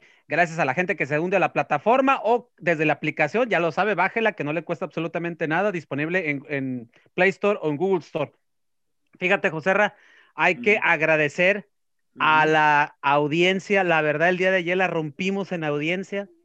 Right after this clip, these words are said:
Speaker 2: Ujú.
Speaker 1: Más de veinte mil gentes escuchándonos.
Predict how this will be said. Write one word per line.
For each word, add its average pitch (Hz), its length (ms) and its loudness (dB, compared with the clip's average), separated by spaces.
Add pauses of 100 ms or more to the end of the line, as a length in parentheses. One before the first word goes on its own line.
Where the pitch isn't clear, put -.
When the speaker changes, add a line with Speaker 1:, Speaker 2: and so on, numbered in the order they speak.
(200)
Speaker 2:
Ujú. 139 120 -12
Speaker 1:
Más 185 260 2
de 196 120 -4
veinte 170 340 -4
mil 180 180 -8
gentes 190 400 -6
escuchándonos. 185 880 -6